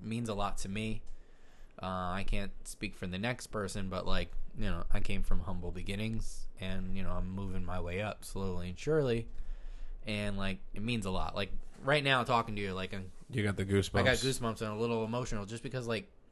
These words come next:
Speaker 1: he means a lot to me. I think it's just, like, a, a role model sort of deal.
Speaker 2: Yeah, I'm the same way about The Undertaker. And it,
Speaker 1: Right,
Speaker 2: it, it's really
Speaker 1: right.
Speaker 2: hard to explain because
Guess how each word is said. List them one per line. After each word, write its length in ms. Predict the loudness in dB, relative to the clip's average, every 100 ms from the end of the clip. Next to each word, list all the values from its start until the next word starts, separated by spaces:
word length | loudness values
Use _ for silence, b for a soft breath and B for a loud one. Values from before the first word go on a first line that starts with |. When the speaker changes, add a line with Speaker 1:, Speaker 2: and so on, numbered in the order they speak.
| -10
Speaker 1:
he 100 | -4
means 240 | -2 0
a 60 | 0
lot 240 | 2 2
to 100 | 0
me. 220 | -2 -2 0
I 120 | 4
think 220 | 4 4
it's 140 | 2
just, 180 | 4 4
like, 200 | 2 2
a, 220 | 2 2 2 -2 -4 -4
a 60 |
role 280 | 0 0 0
model 360 | 0 0 0 -2
sort 260 | 2 4 4
of 80 |
deal. 280 | 2 0 0
Speaker 2:
Yeah, 220 | 2 2 2 0
I'm 120 | 2 4
the 60 |
same 220 | 4 4 8
way 100 | 8
about 220 | 8 8
The 80 | 6
Undertaker. 480 | 6 4 2 2
And 240 | 4 6 8
it, 60 | 10
Speaker 1:
Right, 160 | 12
Speaker 2:
it, 100 | 10 8
it's 180 | 6
really 120 | 8 10
Speaker 1:
right. 60 |
Speaker 2:
hard 180 | 12 10
to 100 | 10
explain 420 | 6 6 8 8 8
because 460 | 6 6 6 2